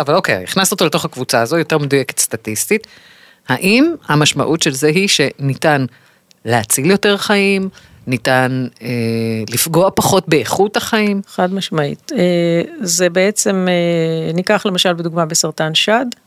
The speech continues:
Speaker 1: מהמם.
Speaker 2: היום במדינת ישראל ובארצות הברית ועוד כמה מדינות, כשבעים אחוז מהנשים עם סרטן שד שהוא תלוי הורמונים, לא נזקקות לתוספת טיפול כימי.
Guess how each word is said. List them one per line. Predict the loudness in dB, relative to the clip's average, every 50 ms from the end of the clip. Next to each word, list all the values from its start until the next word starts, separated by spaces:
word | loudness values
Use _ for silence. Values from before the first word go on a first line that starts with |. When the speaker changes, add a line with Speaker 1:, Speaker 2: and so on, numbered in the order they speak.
| _ -8 -6
Speaker 1:
מהמם. | -4 -2 0 0
Speaker 2:
היום | 0 2 4 4 2 2 0
במדינת | 0 -2 0 0 0 0 0 0 0
ישראל | 0 0 0 2 2 0 0 0 -2 -4 -4
ובארצות | -2 -2 -2 0 -2 -4 -4 -4
הברית | -4 -4 -2 0 0 0 0 -2 _ -10 -12 -12 _ _ _ -8
ועוד | -4 -4 -4 -4 -4 -2 0 0 0 0
כמה | -2 -2 -2 -2
מדינות, | -2 -4 -4 -4 -4 -2 0 0 -2 -2 -4 _ -16 -18 _ _ _ _ _ -20 -20 -20 -20 -20 -20 -20 -20 -20 -20 -20 -20 -20 -20 -20 -20 -20 -20 _ _ _ _ _ _
כשבעים | -2 0 0 2 0 0 0 2 2 2 2 2
אחוז | -2 -2 0 2 2 2 2 0
מהנשים | 0 0 0 0 0 0 0 0 0 0 0
עם | 0 0
סרטן | -2 -2 -2 -4 -2 -2 0 0 0 0
שד | -2 0 2 2 2 0 -2
שהוא | -2 -2 -2 -2 -2
תלוי | -4 -4 0 2 4 4 4 4 2 0 -4 -4
הורמונים, | -2 -2 0 2 2 2 2 2 2 0 0 -2 -6 -12 _ _ _ _ _ _ _ _ _ 0
לא | 2 2 2
נזקקות | 2 2 -2 -2 -2 -2 -2 -2 -2 -2 -4
לתוספת | -4 -4 -2 -2 -2 0 -2 -4 -6 -8
טיפול | -8 -6 -4 -2 -2 -2
כימי. | -2 -4 -4 -2 -2 -2